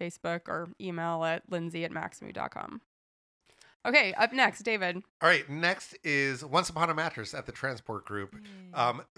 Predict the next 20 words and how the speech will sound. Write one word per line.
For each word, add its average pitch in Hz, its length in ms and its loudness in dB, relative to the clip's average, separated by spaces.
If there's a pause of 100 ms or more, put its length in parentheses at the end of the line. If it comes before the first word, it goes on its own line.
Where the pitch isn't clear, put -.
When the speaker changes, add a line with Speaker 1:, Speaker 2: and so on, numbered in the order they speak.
(100)
Speaker 2:
this 185 220 -2
is, 202 200 -10
like, 147 240 0
the 131 80 -2
perfect 127 400 -6
storm 117 300 -4
of 113 100 -8
things 110 300 -10
that 117 100 -6
get 110 180 -6
me 107 120 -8
excited 101 480 -6 (100)
about 101 400 -4 (100)
theater. 127 400 -6 (200)
Speaker 3:
<laughs> 147 200 -14
Speaker 2:
Um, 120 300 2
Once 147 220 2
Upon 175 220 -2
a 160 40 -2
Mattress 123 480 0